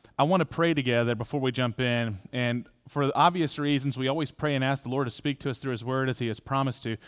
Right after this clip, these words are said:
But I particularly also wanna pray that the Lord would help me, because this passage has so much packed into it that kind of ties a, a bow neatly around what we've been doing for a year now. And I just know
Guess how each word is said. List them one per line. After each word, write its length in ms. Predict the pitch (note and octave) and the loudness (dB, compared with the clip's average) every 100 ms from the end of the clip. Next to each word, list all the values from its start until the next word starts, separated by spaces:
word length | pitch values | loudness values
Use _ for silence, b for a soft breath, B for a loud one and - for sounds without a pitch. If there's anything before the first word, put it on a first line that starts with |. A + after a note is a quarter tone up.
| B B B B B | B B B B B
But 120 | C#3+ | 2
I 40 | C#3 | 4
particularly 460 | D3+ G#3 F3+ D#3 | 4 0 2 6
also 260 | D#3 F3 E3 | 6 6 2
wanna 200 | D3+ C#3 | 2 0
pray 260 | - D3+ | 2 2
that 140 | D#3 C3+ | 4 2
the 40 | |
Lord 220 | C3 E3 | 2 2
would 100 | C3+ | 0
help 240 | A2+ D3+ C#3+ | 2 2 2
me, 140 | C#3 | 0
because 480 | B2 A#2 D3 C#3 A#2+ | 0 -4 0 0 0
this 220 | C#3+ D3 | -2 -2
passage 560 | - D#3 F#3+ F3+ D3+ - | -2 2 4 4 -2 -2
has 240 | D#3 D#3 | 2 2
so 180 | - E3+ | 2 0
much 240 | D3 - | 0 -2
packed 380 | - D3 - - | 0 0 0 -2
into 360 | D#3 D3+ A#2 G#2+ | 0 0 -2 -2
it 220 | G#2+ - b b b b b b | -4 -6 b b b b b b
that 240 | C3 A#2+ - | 0 0 0
kind 160 | D3+ | 0
of 140 | C3+ - | 0 0
ties 320 | D3 D#3 C#3+ | 2 4 4
a, 120 | C3 A#2+ | -2 2
a 100 | B2+ | 0
bow 380 | A#2 C#3 D#3+ D3+ | 2 4 4 4
neatly 400 | C#3 D#3 C#3 C3 | 2 0 2 2
around 240 | B2 B2 | 2 2
what 80 | C3 | 0
we've 180 | C3 B2 | -2 0
been 120 | B2 | 0
doing 240 | C#3 C#3 | 2 2
for 180 | - A#2+ | 0 -2
a 80 | A2+ | -2
year 320 | A#2+ D3+ D3 | 0 2 2
now. 400 | A#2+ G#2+ A2 A2 B B B B | 2 2 0 -2 B B B B
And 380 | A#2+ A#2+ A#2 A#2+ | 0 2 2 2
I 100 | B2+ | 0
just 220 | C3 C3 | 0 0
know 300 | C#3+ C#3 C#3 | 4 4 2